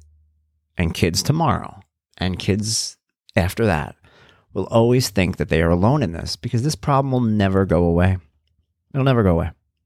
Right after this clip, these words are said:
I can say that a hundred percent. And it's, it'll never go away because the more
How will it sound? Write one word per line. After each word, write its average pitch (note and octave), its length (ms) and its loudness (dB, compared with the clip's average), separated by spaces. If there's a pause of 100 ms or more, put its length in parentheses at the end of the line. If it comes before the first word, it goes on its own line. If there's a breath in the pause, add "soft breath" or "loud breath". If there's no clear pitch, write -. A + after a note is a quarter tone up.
(680)
I G#2+ 100 -2
can A2 120 0
say G#2+ 260 0
that G2 140 4
a F2+ 40 2
hundred E2+ 280 0
percent. E2 380 -6 (1040 soft breath)
And A2+ 120 0
it's, B2+ 200 -2
it'll D3 100 -6
never F3 220 0
go D#3+ 140 2
away A2 380 4
because F#2 680 0
the A#2 240 -4
more C3+ 680 0